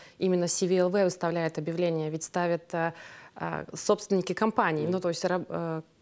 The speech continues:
Speaker 1: как-то сотрудники компании. То есть
Speaker 2: Мгм.
Speaker 1: не вы их ставите объявление, а именно сотрудник компании. Поэтому, а, наверное, у них надо спросить, почему они именно такое объявление поставили. Ам,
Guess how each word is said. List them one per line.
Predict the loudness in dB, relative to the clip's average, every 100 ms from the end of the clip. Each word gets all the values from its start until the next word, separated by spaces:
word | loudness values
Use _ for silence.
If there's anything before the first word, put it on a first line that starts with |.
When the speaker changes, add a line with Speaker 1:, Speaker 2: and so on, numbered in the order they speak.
| _ -20 -20 _ _
Speaker 1:
как-то | -12 -10 -10 -4
сотрудники | 0 4 6 6 4
компании. | 0 0 2 2 0
То | -2
есть | -2
Speaker 2:
Мгм. | 0
Speaker 1:
не | 2
вы | 4 4
их | 4 0
ставите | -2 -2 -2 -2
объявление, | -2 0 0 0 0
а | 0
именно | 2 2
сотрудник | 2 -2 -2 -4 0
компании. | -2 0 0 -2
Поэтому, | -4 -6 -4 -2 -2 -4 -12 -14 -4
а, | 0 0 0
наверное, | 0 0 2
у | 4
них | 4 2
надо | -2 -2
спросить, | -4 -4 -2 -2
почему | 0 2 4 4
они | 4 0 -4 _
именно | 0 4 6 4
такое | 2 4 6 6
объявление | 4 4 4 2
поставили. | -2 -4 -4 -4 -6 -10 -14 -16 -14 -14 -14 -14 -4
Ам, | 0 2 2 2 0